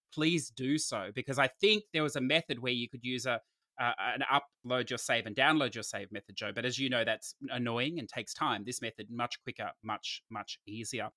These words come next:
The only other thing to watch out for in this game, because there is no chapter select,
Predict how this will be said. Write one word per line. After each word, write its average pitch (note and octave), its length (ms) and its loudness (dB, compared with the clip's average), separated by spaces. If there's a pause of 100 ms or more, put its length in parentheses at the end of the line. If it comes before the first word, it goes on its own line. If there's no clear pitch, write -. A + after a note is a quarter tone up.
(320)
The D#3+ 100 8
only G3 160 10
other F#3 120 8
thing F3 200 2
to D#3+ 100 -2
watch C#3+ 180 0
out D#3 220 4
for C#3 180 -2
in B2+ 100 -2
this B2+ 180 -4
game, C3 200 2
because B2 480 -8
there G#2 80 -10
is D3+ 200 0
no B2+ 120 0
chapter A2+ 340 -6
select, C3 680 -10